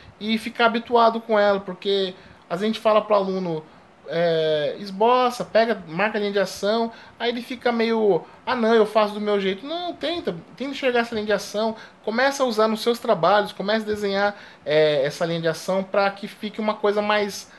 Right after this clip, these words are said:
natural, tanto nos esboços e tanto na hora de estudo de movimento. É, não fique restrito só àqueles poses que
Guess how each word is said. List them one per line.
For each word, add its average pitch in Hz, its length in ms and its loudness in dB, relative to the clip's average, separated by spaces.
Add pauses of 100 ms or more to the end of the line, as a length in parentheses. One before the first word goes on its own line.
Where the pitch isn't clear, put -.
(200)
natural, 180 640 2 (480)
tanto 214 400 2
nos 185 240 -4
esboços 220 1040 2 (440)
e 196 800 -6
tanto 214 480 0
na 208 140 2
hora 196 220 4
de 185 500 -8
estudo 170 720 -4 (400)
de 131 120 -12
movimento. 143 640 -4 (500)
É, 127 800 6 (300)
não 165 120 -2
fique 208 300 -8
restrito 190 460 -4
só 208 280 4
àqueles 190 480 -6 (600)
poses 160 560 -2
que 135 500 -8